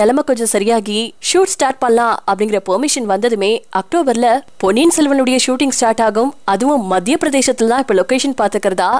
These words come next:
விஷயங்கள் வெளியாயிட்டு இருக்கு. And இது ஒரு பக்கம் இருக்க வெங்கட் பிரபு டைரக்ஷன்ல உருவாயிட்டு இருக்கக்கூடிய பார்ட்டி படம் ஓ டி டில ரிலீஸ் ஆக போகுது அப்படின்னு ஒரு விஷயம் வெளியாச்சு.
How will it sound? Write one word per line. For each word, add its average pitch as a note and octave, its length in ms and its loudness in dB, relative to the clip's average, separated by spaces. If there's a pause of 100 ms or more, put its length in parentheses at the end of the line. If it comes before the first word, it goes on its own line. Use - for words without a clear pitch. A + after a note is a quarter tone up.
(280)
விஷயங்கள் A#3+ 440 0
வெளியாயிட்டு F#3 380 0
இருக்கு. F#3+ 200 -2 (300)
And G#3+ 240 -2
இது G3 100 -6
ஒரு D#4 120 2
பக்கம் C#4 300 -2
இருக்க A#3 340 2 (180)
வெங்கட் A#3+ 340 -2
பிரபு C#4+ 180 0
டைரக்ஷன்ல A#3+ 560 0
உருவாயிட்டு A#3+ 320 0
இருக்கக்கூடிய G#3 480 -2 (100)
பார்ட்டி G#3 320 0
படம் A3+ 340 -2 (120)
ஓ A3 200 2
டி G4 140 2
டில C#4 260 2
ரிலீஸ் B3 240 0
ஆக A#3 80 -4
போகுது G#3 340 0 (240)
அப்படின்னு G3+ 320 -2
ஒரு F#3+ 60 0
விஷயம் A3 300 -2
வெளியாச்சு. F3+ 500 -2